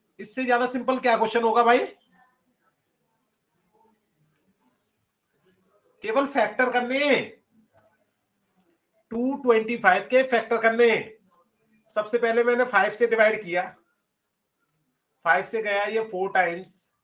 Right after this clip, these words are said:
और ये फ़ाइव times, again five से किया, ये फ़ाइव से गया nine times, three से किया three times। जिस number के last में फ़ाइव आ जाए,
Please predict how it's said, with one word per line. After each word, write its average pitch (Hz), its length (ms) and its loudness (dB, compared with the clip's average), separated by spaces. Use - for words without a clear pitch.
और 175 340 -2
ये 196 120 -6
फ़ाइव 139 240 -4
times, - 460 -14
again 202 420 -4
five 196 220 -2
से 208 160 -8
किया, 180 380 -4
ये 196 120 -10
फ़ाइव 185 280 -2
से 220 180 -8
गया 175 260 2
nine 156 280 -6
times, 165 460 -4
three 196 200 -12
से 226 160 -6
किया 185 420 0
three 165 200 -10
times। 175 480 -4
जिस 247 240 -6
number 233 400 0
के 240 200 2
last 202 480 4
में 220 320 0
फ़ाइव 220 300 6
आ 208 100 6
जाए, 220 280 2